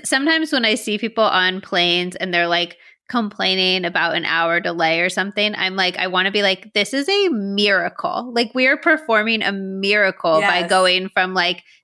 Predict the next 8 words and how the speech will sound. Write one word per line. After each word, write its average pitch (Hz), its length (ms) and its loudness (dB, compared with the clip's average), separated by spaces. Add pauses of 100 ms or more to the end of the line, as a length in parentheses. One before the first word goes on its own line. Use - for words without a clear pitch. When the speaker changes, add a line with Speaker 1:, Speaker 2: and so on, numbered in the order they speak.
Speaker 1:
New 196 120 -4
York 202 440 0
to 208 140 0
London 190 720 0 (120)
in 185 360 0 (800)
seven 208 560 -2
hours." 190 760 2
It, 214 200 0